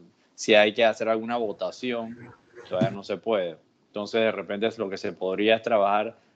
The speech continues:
las revisiones y evaluaciones de los subgrupos y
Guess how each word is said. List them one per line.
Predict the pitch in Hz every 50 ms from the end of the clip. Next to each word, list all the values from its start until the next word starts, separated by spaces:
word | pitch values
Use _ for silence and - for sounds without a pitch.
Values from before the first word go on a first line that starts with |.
| _ _ -
las | 113 107 101
revisiones | 101 98 95 95 90 110 107 117
y | 117
evaluaciones | 113 110 104 98 95 92 - 107 110 117 117
de | 117 107
los | 104 98 98
subgrupos | - 107 98 95 110 131 143 139 139 143 143 151 156 - - _ _ _ _ _ _ _ _ _ _
y | - 101 101 98 98 101 98 98 98 98 95 95 95 95 95 95